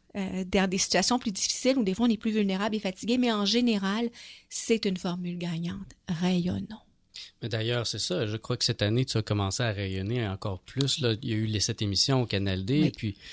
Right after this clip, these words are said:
Speaker 2: tu as commencé à donner des conférences, des ateliers, là, un peu en région, là.
Speaker 1: Oui.
Speaker 2: Est-ce que tu as des projets, justement, dans, dans cette optique, là, dans les prochains mois,
Speaker 1: Ben,
Speaker 2: le,
Speaker 1: plusieurs.
Speaker 2: cette année ?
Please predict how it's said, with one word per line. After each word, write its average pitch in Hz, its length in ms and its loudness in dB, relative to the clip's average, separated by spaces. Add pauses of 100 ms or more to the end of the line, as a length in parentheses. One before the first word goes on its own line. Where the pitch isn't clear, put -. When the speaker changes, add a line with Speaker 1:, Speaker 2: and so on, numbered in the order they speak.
(440)
Speaker 2:
tu - 120 -2
as 104 60 2
commencé 98 380 0
à 107 60 0
donner 98 240 -2
des 95 120 -4
conférences, 107 800 -2
des 98 320 -2
ateliers, 101 580 -2
là, 110 200 0
un 98 40 -4
peu 107 160 -4 (140)
en 101 180 0
région, 107 640 0
là. 135 220 -2
Speaker 1:
Oui. 113 200 0
Speaker 2:
Est-ce - 180 0
que 120 100 0
tu 139 100 2
as 143 40 4
des 135 100 4
projets, 110 500 2
justement, 135 420 0
dans, 110 280 2
dans 110 180 2
cette 110 240 0
optique, - 420 -2
là, 110 160 2
dans 95 140 0
les 98 140 -4
prochains - 360 -2
mois, 127 300 4
Speaker 1:
Ben, - 140 6
Speaker 2:
le, 101 40 0
Speaker 1:
plusieurs. 233 340 4
Speaker 2:
cette 110 100 4
année ? 113 300 0